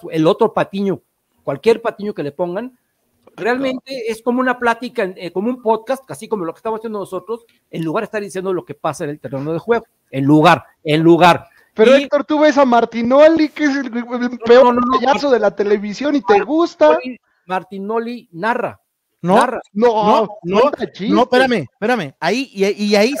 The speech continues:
Speaker 3: sí te voy a decir, no, no, no,
Speaker 1: ¿No narra
Speaker 3: espérame.
Speaker 1: entonces?
Speaker 3: No, yo ya te escuché, ya
Speaker 1: Narra,
Speaker 3: te escuché,
Speaker 1: ¿sí?
Speaker 3: Héctor, y, y,
Speaker 1: No,
Speaker 3: y
Speaker 1: es
Speaker 3: yo
Speaker 1: que me
Speaker 3: estoy en
Speaker 1: interrumpiste, pero no, no, no me
Speaker 3: Ah,
Speaker 1: dejó
Speaker 3: ok,
Speaker 1: terminar.
Speaker 3: tienes
Speaker 1: Ok,
Speaker 3: razón.
Speaker 1: ahorita, ahorita va a ser el turno de todos.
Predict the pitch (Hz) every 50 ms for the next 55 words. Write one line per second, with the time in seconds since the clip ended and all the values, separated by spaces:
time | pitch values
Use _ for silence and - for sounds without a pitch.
0 | - 269 269 277 - 254 233 240 247 247 - - 247 233 226 - 185 196 190 185
1 | 185 180 175 160 - 262 269 277 294 294 285 285 277 262 - - 226 269 - -
2 | 285 302 440 - - 403 392 - 440 240 269 - - 277 285 269 - 175 - 190
3 | 208 226 214 247 254 240 233 277 220 _ - 185 - - 185 185 190 180 _ -
4 | 196 190 190 156 156 151 156 156 151 151 135 _ _ _ _ _ _ - 226 240
5 | - 254 247 - 311 294 285 254 233 208 196 196 214 220 _ - _ _ _ -
6 | 294 262 175 220 208 214 214 233 240 233 220 262 254 233 269 277 277 262 165 185
7 | 269 269 - 269 240 196 175 415 262 277 302 - _ _ _ _ _ _ - 151
8 | 147 143 135 117 110 110 117 120 190 170 156 156 220 226 180 151 156 170 156 156
9 | 160 - 240 240 240 - 262 247 226 226 233 226 226 220 220 254 254 233 -